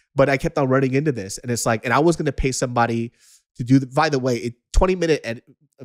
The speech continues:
like, and I think a videographer for, for the simple videos, it's like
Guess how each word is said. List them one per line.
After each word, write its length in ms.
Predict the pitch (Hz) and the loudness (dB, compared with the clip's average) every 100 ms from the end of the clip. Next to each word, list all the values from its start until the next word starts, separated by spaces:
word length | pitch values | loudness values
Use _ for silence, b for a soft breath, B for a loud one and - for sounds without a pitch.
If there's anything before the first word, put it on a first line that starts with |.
| 113 _ | -20 _
like, 160 | 127 120 135 | -12 -10 -10
and 100 | 127 | -10
I 60 | 135 | -10
think 180 | 226 196 | -4 -4
a 60 | |
videographer 680 | 123 127 127 123 131 147 135 | -2 -2 -2 -2 -4 -4 -6
for, 400 | - 117 104 104 - 127 | -6 -10 -10 -12 -16 -14
for 140 | - 120 | -8 -6
the 40 | |
simple 260 | - 143 123 | -6 -8 -10
videos, 440 | 110 117 131 135 | -8 -6 -6 -8
it's 140 | 113 - | -8 -8
like 220 | 117 - | -8 -12